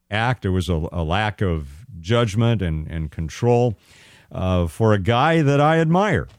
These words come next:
uh, in, in terms of his craft. I think he's a great actor. I think he's a great comment,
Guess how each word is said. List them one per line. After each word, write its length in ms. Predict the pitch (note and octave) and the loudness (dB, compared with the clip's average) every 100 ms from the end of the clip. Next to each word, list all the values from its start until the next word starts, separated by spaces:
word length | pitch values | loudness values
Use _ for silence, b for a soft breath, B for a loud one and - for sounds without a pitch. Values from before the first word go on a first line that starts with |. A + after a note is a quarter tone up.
| _ _ | _ _
uh, 360 | - G2 G2+ G2+ | -12 -6 -4 -2
in, 160 | A2 A2 | -2 -2
in 180 | A2 A2 | 0 0
terms 340 | - C3 A#2 | 2 0 0
of 60 | B2+ | -2
his 160 | A#2 | -4
craft. 640 | - - E3+ B2+ - - - b b b b | -6 -2 -2 -2 -8 -20 -20 b b b b
I 80 | - | -6
think 180 | E2+ G#2 | -4 -2
he's 180 | A#2+ G#2 | -2 -2
a 60 | |
great 340 | G#2+ G#2+ C3 A#2+ | -2 2 2 4
actor. 400 | A2+ C3 - F2 | 2 0 0 -2
I 60 | |
think 200 | D#2+ G#2 | 0 -2
he's 180 | G2 F2+ | -2 -6
a 80 | F#2+ | -6
great 380 | D#2+ G#2+ G#2+ - | 0 0 0 -6
comment, 500 | - B2 B2 F2 B1 | -2 0 0 -2 -4